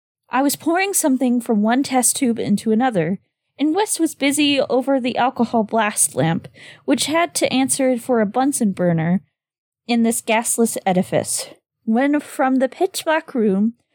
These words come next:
we had left, there burst the most appalling and demonic succession of cries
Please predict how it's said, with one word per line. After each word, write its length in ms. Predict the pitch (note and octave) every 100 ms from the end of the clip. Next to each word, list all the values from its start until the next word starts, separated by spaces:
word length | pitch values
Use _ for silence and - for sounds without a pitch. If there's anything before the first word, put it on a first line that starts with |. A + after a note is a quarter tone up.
| _
we 80 | A#3+
had 160 | A#3 A#3+
left, 400 | C#4 A#3 - - _ _
there 220 | G#3 A#3+
burst 480 | A#3 - D4 D#4 -
the 100 | C4+
most 340 | A3+ B3 B3+ -
appalling 720 | G3+ - - D4 D#4 D#4+ D#4 - _ -
and 140 | G#3+
demonic 640 | G#3+ G#3+ A#3+ C4+ C#4+ C#4+ - _ _ -
succession 880 | - - D4 - D4+ C#4+ - F#3 F#3 -
of 160 | G3+
cries 640 | - - A#3+ A#3+ B3 B3+